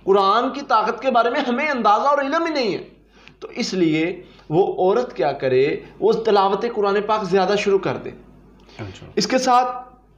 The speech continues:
Speaker 1: शैतान को जो अच्छा नहीं लगता, शैतान क्या करवाता है? लड़ाई करवाता है।
Speaker 2: हम्म।
Speaker 1: शैतान क्या करवाता है? इन दोनों को जुदा करने के लिए एक दूसरे पर गुस्सा दिलाता है या बदगुमानी पैदा करता है या वसवसे डालता है।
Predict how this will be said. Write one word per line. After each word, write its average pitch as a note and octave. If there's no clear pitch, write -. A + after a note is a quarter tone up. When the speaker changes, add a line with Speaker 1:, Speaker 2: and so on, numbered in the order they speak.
Speaker 1:
शैतान G#3+
को B3
जो G#3+
अच्छा -
नहीं A#3
लगता, G#3
शैतान G#3+
क्या A#3+
करवाता G3
है? F#3+
लड़ाई D#3
करवाता C3
है। C3+
Speaker 2:
हम्म। A2+
Speaker 1:
शैतान A3
क्या A3+
करवाता G#3
है? F#3+
इन F#3+
दोनों F3+
को G3+
जुदा D#3+
करने F3
के F3
लिए E3+
एक E3
दूसरे E3
पर G3+
गुस्सा B2+
दिलाता -
है -
या F#3+
बदगुमानी F3+
पैदा D3+
करता -
है C3
या G3
वसवसे F#3
डालता A#2
है। -